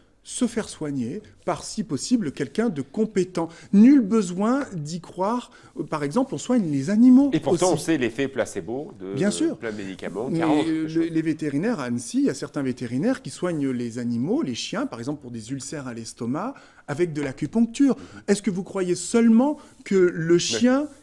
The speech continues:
Speaker 1: y
Speaker 2: bien
Speaker 1: croit ?
Speaker 2: sûr.
Speaker 1: <laughs> Et
Speaker 2: Évidemment.
Speaker 1: pourtant, ça marche redoutablement bien. Donc, nul besoin d'y croire. Moi, j'ai souvent des ados qu'on m'emmène, euh, tirés par la main de, de la maman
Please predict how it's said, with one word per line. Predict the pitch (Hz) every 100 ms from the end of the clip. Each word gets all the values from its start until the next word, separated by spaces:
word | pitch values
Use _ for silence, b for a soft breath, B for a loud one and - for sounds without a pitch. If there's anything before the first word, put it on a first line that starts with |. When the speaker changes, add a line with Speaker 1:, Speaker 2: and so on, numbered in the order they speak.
| -
Speaker 1:
y | 214
Speaker 2:
bien | 220
Speaker 1:
croit ? | 208 202 165 139 -
Speaker 2:
sûr. | 190
Speaker 1:
<laughs> | - 151 - B
Et | 185
Speaker 2:
Évidemment. | 98 208
Speaker 1:
pourtant, | 202 202 269
ça | 254 160
marche | 202 233 - -
redoutablement | 156 233 208 214 180 170 165
bien. | 156 135 120 B
Donc, | 151 -
nul | 220 311 285
besoin | 240 214 160 151 139 - b b
d'y | 135 147
croire. | - 175 202 294 - B B
Moi, | 135
j'ai | 131
souvent | 131 - 190 208
des | 151 131
ados | 151 165 220 -
qu'on | 139
m'emmène, | 135 147 190 196 143
euh, | 120 - B
tirés | - 180 180
par | 175 123
la | 127
main | 165
de, | 156 123
de | 131 143
la | 147
maman | 143 135 185 226 226